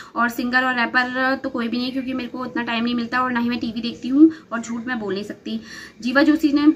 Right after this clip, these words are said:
जीवा जोशी जी ने पूछा है मुझसे, "दीदी आप कौन से गांव से हो और आप मुझे बताएं कि channel कैसे growth करते हैं please।" और ऐसा ही एक सवाल मुझसे पूछा है पहाड़ी हरीश जोशी ने, मतलब दोनों का क्वेश्चन same है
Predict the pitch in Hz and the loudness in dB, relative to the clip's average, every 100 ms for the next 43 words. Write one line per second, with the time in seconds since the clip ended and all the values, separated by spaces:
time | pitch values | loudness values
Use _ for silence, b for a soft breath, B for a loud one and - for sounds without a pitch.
0 | - 247 240 233 240 269 269 254 269 269 | 2 -4 -4 -4 0 0 0 -2 -2 -2
1 | 269 247 269 294 240 233 262 262 277 240 | 0 0 0 -2 -4 -4 -2 0 0 -4
2 | 247 262 269 262 247 233 262 233 220 233 | -2 2 2 2 -2 -2 0 0 0 -4
3 | 254 277 269 240 240 240 240 233 226 226 | -2 0 0 0 -2 -2 -2 -4 -2 -4
4 | 254 262 233 233 233 233 233 226 226 220 | -4 -4 -4 -2 -4 -6 -4 -4 -4 -8
5 | - 226 233 233 226 220 - B B B | -6 -4 -4 -4 -4 -4 -6 B B B
6 | B - 233 - 247 269 269 302 269 262 | B -2 0 0 -2 2 6 4 4 -2
7 | 240 240 247 254 247 233 254 262 254 240 | 0 -2 -4 -8 -8 -10 -6 -6 -6 -2
8 | 220 262 240 233 226 226 254 247 240 294 | -2 -2 -2 -2 -2 -4 -4 -2 4 4
9 | 320 - 240 233 233 233 269 254 240 262 | 4 -4 -4 -2 0 0 0 -2 -4 -4
10 | 262 240 254 247 262 | -2 -2 -2 0 0